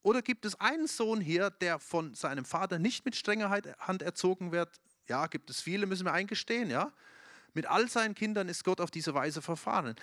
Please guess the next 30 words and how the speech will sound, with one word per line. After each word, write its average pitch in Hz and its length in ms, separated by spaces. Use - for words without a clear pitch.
Wenn 165 120
er 160 80
euch 156 140
nicht 147 180
erziehen 202 460
würde, 190 180
würde 160 180
das - 280
heißen, 147 360
dass 131 160
ihr 139 80
gar 156 160
nicht 156 260
seine 139 220
rechtmäßigen 131 640
Kinder 247 380
seid. 107 340
Es 123 120
wäre 147 140
Verwahrlosung.“ 127 1040
Ey, 190 120
ich - 180
hab 180 100
Ber-, 165 260
ich - 160
hab 196 140
Berichte 185 400
gelesen 151 400
von 151 200
Kindern 208 520